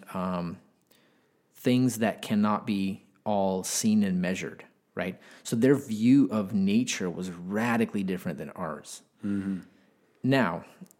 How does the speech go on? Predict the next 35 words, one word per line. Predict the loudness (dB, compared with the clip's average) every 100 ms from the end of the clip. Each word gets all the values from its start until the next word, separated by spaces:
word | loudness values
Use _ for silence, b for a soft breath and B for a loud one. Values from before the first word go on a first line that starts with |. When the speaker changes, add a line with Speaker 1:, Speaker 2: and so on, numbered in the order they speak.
| _ -14
Speaker 1:
of | -4
course, | 2 2 2
they | 2
were | 2 2
wrong | 4 4 4 2
to, | 0 -2 -2 -4 -10 -8
to, | -4 -2 0
like, | -2 -4 -10 -10 -4
you | -4
know, | -4 -10 -14 -8
y-, | -2 -2 -2
use | -4 2 2 2
all | 0
these, | 0 -4
like, | -8 -10
fables | -4 -2 0 -2 -2
and | -4 -6 -10 b b -8
different | -4 -2 -2
definitions | -4 -2 -2 -2 -2 -4
of | -2
why | -2 0
the | -2
weather, | -4 -4 -4
you | -4
know, | -4
the | -2
gods | 0 0 0
are | 4
Speaker 2:
Right. | 6 6 6
Speaker 1:
fighting, | 2 -4
and | -6
so | -4 -2 -2
there's | -4 -4
thunder. | -4 -4 -4 -8 -10 _ -4
Speaker 2:
Right. | -2 -2